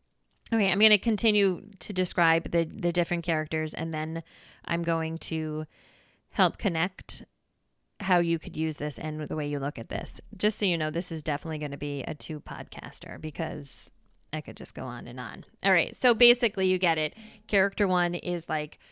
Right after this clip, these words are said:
your organizer part, the one that keeps you focused, moving forward, very logical in your thinking. All right, moving on. Your character two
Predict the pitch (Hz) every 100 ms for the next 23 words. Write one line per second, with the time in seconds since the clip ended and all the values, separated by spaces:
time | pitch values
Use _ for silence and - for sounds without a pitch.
0 | _ - 180 - 165 156 151 143 151 143
1 | - 127 175 165 165 160 156 - 170 -
2 | - 165 269 269 262 247 - - 190 175
3 | - 196 185 185 175 170 170 165 175 175
4 | - 165 - 160 156 156 - 151 - -
5 | 151 147 _ _ - - - - 170 165
6 | - - - - - - - - 214 233
7 | 262 359 359 175 151 165 156 - 202 202
8 | - 254 269 302 - 240 226 - 240 220